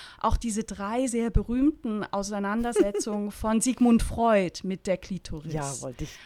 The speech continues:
Speaker 1: äh, zu
Speaker 2: Ach ja,
Speaker 1: finden
Speaker 2: erzähl
Speaker 1: sind,
Speaker 2: mir,
Speaker 1: die ja
Speaker 2: erzähl mir.
Speaker 1: dazu
Speaker 2: Das wollte ich auch
Speaker 1: geführt hat
Speaker 2: erzählen, aber jetzt, du kannst es gerne auch erzählen. <laughs>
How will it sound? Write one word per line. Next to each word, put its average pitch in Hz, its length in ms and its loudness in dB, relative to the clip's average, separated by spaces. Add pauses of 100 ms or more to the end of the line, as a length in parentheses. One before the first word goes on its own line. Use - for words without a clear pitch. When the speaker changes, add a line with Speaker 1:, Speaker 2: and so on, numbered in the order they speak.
(200)
Speaker 1:
äh, 190 540 0
zu - 100 0
Speaker 2:
Ach - 100 4
ja, 311 160 6
Speaker 1:
finden - 120 0
Speaker 2:
erzähl 196 340 2
Speaker 1:
sind, 175 140 0
Speaker 2:
mir, 160 60 2
Speaker 1:
die 254 100 6
ja 311 140 8
Speaker 2:
erzähl 233 260 6
mir. 214 80 6
Speaker 1:
dazu 226 140 0
Speaker 2:
Das - 60 0
wollte 233 220 8
ich 254 100 4
auch 185 100 8
Speaker 1:
geführt 262 180 2
hat 254 100 4
Speaker 2:
erzählen, 226 220 6
aber 196 180 6
jetzt, 190 260 2
du 247 60 4
kannst 196 300 2
es 208 160 -2
gerne 185 260 2
auch 180 100 0
erzählen. 175 600 0
<laughs> - 60 6